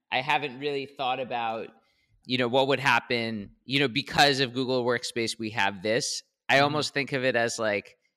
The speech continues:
Speaker 1: a necessary first le-, like, you need oxygen. <laughs>
Speaker 2: Yeah.
Speaker 1: You, you need, you know, like, I don't know what we would do if we didn't have,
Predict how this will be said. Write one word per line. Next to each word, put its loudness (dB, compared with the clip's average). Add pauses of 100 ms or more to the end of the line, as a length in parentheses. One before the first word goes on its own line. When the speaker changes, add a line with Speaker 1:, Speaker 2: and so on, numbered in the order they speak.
(160)
Speaker 1:
a -2
necessary 2 (360)
first 0
le-, 2
like, 0
you -2
need -2
oxygen. 0
<laughs> -4 (420)
Speaker 2:
Yeah. -6
Speaker 1:
You, -6 (320)
you -2
need, 2 (120)
you 0
know, 0
like, 0 (240)
I 4
don't 6
know 4
what 2
we 0
would -4
do -2
if -4
we -6
didn't -4
have, 0